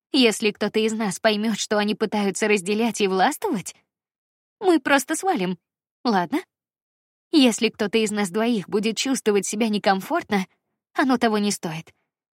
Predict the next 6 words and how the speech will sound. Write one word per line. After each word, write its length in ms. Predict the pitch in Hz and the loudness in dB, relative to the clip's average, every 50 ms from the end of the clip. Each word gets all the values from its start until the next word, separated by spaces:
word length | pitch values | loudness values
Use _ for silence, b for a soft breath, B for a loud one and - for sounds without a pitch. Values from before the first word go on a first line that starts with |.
| _ _ _ | _ _ _
Ханна 400 | - - 294 254 196 185 185 175 | -10 -4 -2 -2 0 0 -4 -4
кивнула, 520 | - - 190 170 175 170 202 208 185 170 | -4 -4 -4 -4 -4 -4 -4 -4 -4 -6
слегка 500 | 175 - - 180 175 - - - 180 175 | -6 -4 -4 -6 -6 -6 -6 -4 -4 -2
улыбнувшись. 680 | 170 175 190 202 185 185 170 151 143 - - 160 - - _ _ _ _ _ _ _ _ _ _ _ _ _ _ _ _ _ _ | -2 -4 -4 -4 -4 -6 -6 -8 -8 -10 -8 -8 -10 -12 _ _ _ _ _ _ _ _ _ _ _ _ _ _ _ _ _ _
«Договорились. 800 | 269 240 233 202 202 220 220 226 214 202 180 175 180 - - - _ _ _ _ _ _ _ _ _ | -2 -2 0 0 0 0 -2 -2 -2 -2 -4 -6 -6 -8 -10 -10 _ _ _ _ _ _ _ _ _
Замятана?» 680 | 359 330 254 269 254 247 269 370 - 370 226 190 208 196 | 2 4 4 4 4 4 4 2 2 2 0 0 0 -2